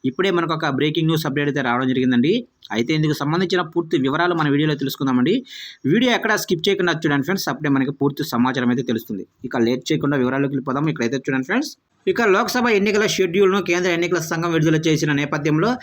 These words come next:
రాష్ట్ర వ్యాప్తంగా కూడా ఎన్నికల కోడ్ అమల్లోకి వచ్చింది. ఇక జూన్ ఆరో తారీఖుతో కోడ్ పూర్తవుతుంది.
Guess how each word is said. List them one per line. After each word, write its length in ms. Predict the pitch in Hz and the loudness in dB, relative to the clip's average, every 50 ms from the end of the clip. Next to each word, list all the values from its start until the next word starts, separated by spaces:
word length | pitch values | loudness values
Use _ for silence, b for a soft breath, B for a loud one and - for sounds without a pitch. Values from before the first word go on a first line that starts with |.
| B B B - | B B B -4
రాష్ట్ర 320 | 143 143 156 185 180 - 214 | -2 0 0 0 0 0 0
వ్యాప్తంగా 400 | 208 196 185 - 202 190 185 175 | 0 0 -2 -2 -2 -2 0 0
కూడా 200 | 160 180 185 208 | 0 0 0 2
ఎన్నికల 380 | 180 160 160 185 196 185 196 180 | 2 2 2 0 0 0 -2 -2
కోడ్ 260 | 175 156 170 175 180 | -2 0 0 0 2
అమల్లోకి 420 | 165 156 160 165 175 170 160 165 156 | 2 2 2 2 2 2 2 0 0
వచ్చింది. 340 | 131 120 - 135 110 101 B B B B B B - | -2 0 -2 -2 -4 -4 B B B B B B -4
ఇక 180 | 170 160 208 190 151 | -2 0 2 0 2
జూన్ 240 | 143 180 226 240 226 | 2 4 4 4 4
ఆరో 220 | 175 170 190 208 202 | 4 2 2 2 0
తారీఖుతో 440 | 175 190 185 180 175 180 170 196 208 196 | 0 0 0 2 0 0 2 0 0 0
కోడ్ 260 | - - 180 196 190 170 | 0 2 2 2 2 2
పూర్తవుతుంది. 580 | 156 165 175 165 156 170 151 127 127 110 104 | 2 0 0 2 2 0 0 0 0 -2 -4